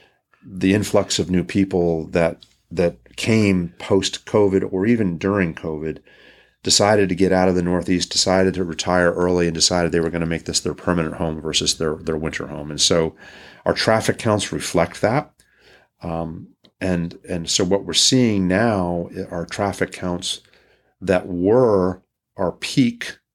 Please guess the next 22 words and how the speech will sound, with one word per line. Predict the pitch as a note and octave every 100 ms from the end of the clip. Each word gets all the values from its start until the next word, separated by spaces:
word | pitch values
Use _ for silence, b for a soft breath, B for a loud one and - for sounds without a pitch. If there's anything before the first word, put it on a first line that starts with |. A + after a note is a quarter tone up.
| -
ten | G#2 F2
years | F2 C3+ C3
ago | E2+ F2 E2+
traffic | - F#2 - -
counts | F2 D#2+ -
in | F#2
our | E2+
summertime, | F2 F#2 D2+ - - - _ _ b b b b b b b -
which | G2+ -
tells | A#2+ A#2+ F#2+
us | F2+ -
that | F#2 G2
there | F2
are | F2+ F2 E2+
more | F2+ F#2 G2 F#2+
permanent | - - F#2+ E2+ D#2+ -
people | - F2+ - E2
staying | - - F2+ E2+ D#2+
here | D#2+
throughout | D2 F2 D#2+ -
the |
summer, | E2 G2+ F2 D#2+